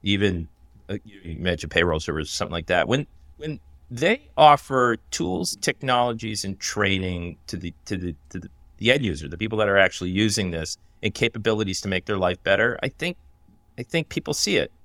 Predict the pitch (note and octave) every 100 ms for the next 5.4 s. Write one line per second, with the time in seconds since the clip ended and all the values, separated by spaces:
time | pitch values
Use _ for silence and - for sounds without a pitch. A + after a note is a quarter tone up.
0 | - - - - B2 A#2+ A#2 A2+ G#2+ _
1 | _ _ _ - B2+ - D#3 C#3+ B2+ -
2 | B2 B2+ B2 A#2+ - C3+ B2+ B2+ A2 G#2
3 | C3 - - B2 A#2 C3 B2 A2 A2 A#2
4 | B2+ A2+ - A#2 A#2 A#2 A#2 - A#2 -
5 | A2+ A#2+ F#3+